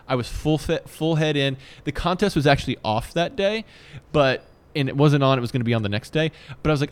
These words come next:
"I wanna go see this thing, and I'm going for it." And it was just really left me, I was kind of like,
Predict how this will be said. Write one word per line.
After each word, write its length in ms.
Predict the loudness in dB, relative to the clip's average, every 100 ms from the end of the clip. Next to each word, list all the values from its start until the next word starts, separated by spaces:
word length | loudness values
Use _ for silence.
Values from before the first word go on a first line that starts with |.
| -2
"I 80 | -2
wanna 300 | 2 4 6
go 180 | 6
see 160 | 6 0
this 140 | -2
thing, 100 | -6 -6
and 80 |
I'm 140 | -6 0
going 280 | 0 0 -2
for 200 | -10 -14
it." 80 | -16 -10
And 120 | -6 -4
it 60 |
was 100 | -2
just 180 | -4 -4
really 240 | -4 -2
left 220 | 0 -2 -2
me, 160 | -2
I 40 | -2
was 120 | 0
kind 160 | 0
of 80 | 2
like, 120 | -2